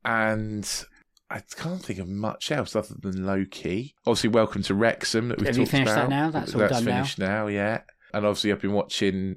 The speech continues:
Speaker 1: Wheel of Dealers, that I always do.
Speaker 2: Obviously, yeah.
Speaker 1: And there's also, uh, Richard Hammond's Workshop, which is all
Speaker 2: Oh,
Speaker 1: about him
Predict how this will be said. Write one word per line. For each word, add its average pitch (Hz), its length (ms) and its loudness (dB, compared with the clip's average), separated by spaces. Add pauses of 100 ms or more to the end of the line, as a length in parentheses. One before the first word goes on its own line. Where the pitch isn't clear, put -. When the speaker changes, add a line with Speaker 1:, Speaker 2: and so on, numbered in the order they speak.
Speaker 1:
Wheel 101 220 4
of 92 100 0
Dealers, 101 380 0
that - 100 -6
I - 20 -4
always 98 220 -2
do. 101 200 2
Speaker 2:
Obviously, 117 480 0
yeah. 120 260 0
Speaker 1:
And 113 120 2
there's 107 180 4
also, 101 480 4
uh, 98 180 2
Richard 120 360 2
Hammond's 117 400 0
Workshop, 123 880 4
which - 180 -8
is 98 100 -2
all 104 100 6
Speaker 2:
Oh, - 40 2
Speaker 1:
about - 160 2
him 113 60 0